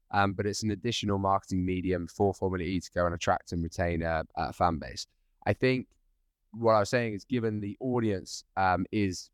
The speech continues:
skews younger, it's the electric generation. From data that we, that, that we receive,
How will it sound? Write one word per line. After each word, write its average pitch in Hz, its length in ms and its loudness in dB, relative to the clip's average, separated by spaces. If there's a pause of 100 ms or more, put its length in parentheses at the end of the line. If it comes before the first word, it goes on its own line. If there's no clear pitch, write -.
skews 98 340 -2
younger, 90 380 2
it's 80 140 -6
the 101 100 0
electric 95 360 -4
generation. 87 720 0 (880)
From 113 440 2
data 113 440 2
that 113 140 0
we, 98 160 -4
that, 98 260 -6
that 98 80 -4
we 95 220 0
receive, 110 340 2